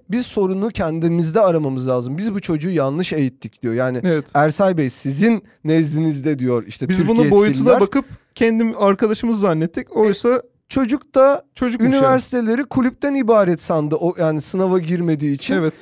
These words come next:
Speaker 1: Siz bununla bir konuşun, gazlayın. Bu güzelce bir üniversite sınavına hazırlansın. Siz babasısınız." diyor. O da
Speaker 2: Ersa-
Speaker 1: diyor ki, "Ben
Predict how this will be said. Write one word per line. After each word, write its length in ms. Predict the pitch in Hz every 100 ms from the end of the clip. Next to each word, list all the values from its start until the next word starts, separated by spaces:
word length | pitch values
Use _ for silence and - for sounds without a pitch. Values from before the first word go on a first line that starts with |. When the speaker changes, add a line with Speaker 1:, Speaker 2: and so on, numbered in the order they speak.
| _
Speaker 1:
Siz 300 | - 294 285
bununla 300 | 269 262 269
bir 80 | 226
konuşun, 600 | - 240 285 - 285 330 - _ _ _ -
gazlayın. 640 | 196 240 226 277 262 349 - _ _ _ _
Bu 340 | 180 302 330 -
güzelce 580 | 160 220 247 285 233 262
bir 100 | 277
üniversite 460 | 220 226 254 240 220
sınavına 440 | - 226 226 220
hazırlansın. 560 | 214 180 175 160 139 147
Siz 300 | - 240 185
babasısınız." 680 | 180 202 202 196 202 156 143
diyor. 140 | 214 247 _
O 20 | 175
da 0 |
Speaker 2:
Ersa- 320 | 190 190 247
Speaker 1:
diyor 120 | 294
ki, 220 | 247 165
"Ben 240 | 214 247